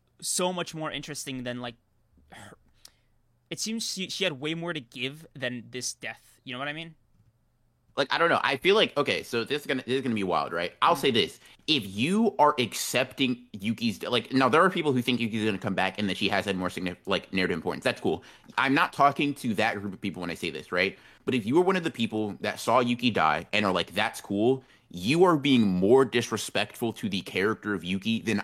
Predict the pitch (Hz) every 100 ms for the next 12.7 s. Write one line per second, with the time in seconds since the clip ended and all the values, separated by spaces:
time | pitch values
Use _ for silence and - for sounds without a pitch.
0 | - 101 127 143 156 170 175 170 - -
1 | 123 139 131 127 113 113 110 107 98 107
2 | 90 87 85 82 - 78 - 67 - _
3 | - 117 - 156 185 139 110 127 135 143
4 | 107 101 135 131 - 113 107 123 104 82
5 | 110 - 95 104 107 104 92 90 85 104
6 | 104 110 110 - - 98 92 87 - 92
7 | 107 110 113 120 151 - - _ _ _
8 | _ _ 147 139 107 92 110 147 156 120
9 | 123 135 127 117 - 120 123 98 82 -
10 | 87 98 117 123 123 131 135 143 147 _
11 | _ _ - 107 117 117 107 - - 117
12 | 110 92 92 101 113 131